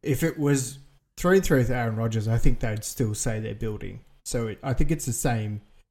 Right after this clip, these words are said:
It's a weirdly the same narrative, even though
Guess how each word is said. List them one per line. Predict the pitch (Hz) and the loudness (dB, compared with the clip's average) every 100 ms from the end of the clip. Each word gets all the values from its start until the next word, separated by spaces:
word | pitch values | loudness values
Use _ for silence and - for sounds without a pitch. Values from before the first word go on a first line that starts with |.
| _ - | _ -10
It's | - | 0
a | 156 | 2
weirdly | 143 190 208 185 156 | 6 4 4 2 2
the | 131 | 2
same | - 139 123 110 | 0 0 -2 -4
narrative, | 110 123 123 107 104 | -6 -6 -6 -8 -10
even | - 117 117 113 | -6 -6 -6 -6
though | 110 110 110 | -8 -8 -8